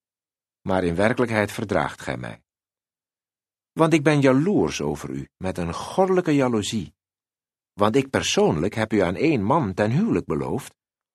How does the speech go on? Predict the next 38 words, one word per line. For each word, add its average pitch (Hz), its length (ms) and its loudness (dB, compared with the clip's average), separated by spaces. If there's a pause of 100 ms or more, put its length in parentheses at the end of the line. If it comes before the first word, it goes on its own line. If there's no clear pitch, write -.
om 135 220 4
u 117 100 6
als 104 180 4
een 104 120 -2
eerbare 95 560 0
maagd 82 480 -4
aan 92 160 -4
de 113 120 -2
Christus 190 460 -2
aan 87 240 -4
te 76 100 -12
bieden. 73 340 -8 (1600)
Maar 117 340 -2
ik 98 180 -2
ben 107 280 -2
bevreesd 78 720 -4
dat 85 160 -6
op 87 120 -6
de 85 140 -2
een 131 220 2
of 98 100 0
andere 107 320 0
wijze, 104 480 -2 (420)
zoals 117 380 2
de 98 100 0
slang 156 420 4
door 120 120 6
haar 107 160 4
listigheid 113 680 0
Eva 117 500 -2
verleid 80 440 -6
heeft, 73 360 -10 (600)
uw 104 220 2
geest 113 520 -2
verdorven 98 600 -2
zou 90 140 -4
kunnen 90 240 -4
worden 78 360 -8